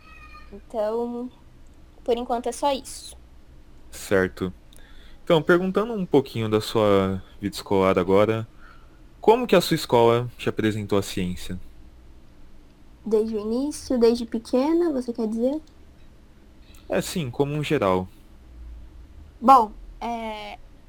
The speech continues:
Speaker 1: acho que a gente começa com esse contato mais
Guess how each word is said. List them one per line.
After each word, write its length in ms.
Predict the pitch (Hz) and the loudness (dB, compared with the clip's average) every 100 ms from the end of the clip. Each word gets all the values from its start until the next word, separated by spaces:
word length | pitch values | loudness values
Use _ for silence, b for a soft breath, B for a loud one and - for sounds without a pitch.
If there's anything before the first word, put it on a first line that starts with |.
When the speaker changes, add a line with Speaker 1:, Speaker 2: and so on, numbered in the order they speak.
| - - - - | -20 -20 -20 -8
Speaker 1:
acho 400 | 226 240 254 - | -4 -4 -6 -12
que 80 | 285 | -10
a 40 | |
gente 260 | 269 269 - | -8 -8 -8
começa 680 | - 277 247 247 247 - 269 | -4 -2 0 -2 -4 -6 -4
com 140 | 254 | -4
esse 160 | 240 - | -8 -6
contato 640 | 240 226 233 214 208 226 | -8 -6 -4 -4 -4 -8
mais 600 | 214 208 208 208 - | -6 -6 -8 -12 -16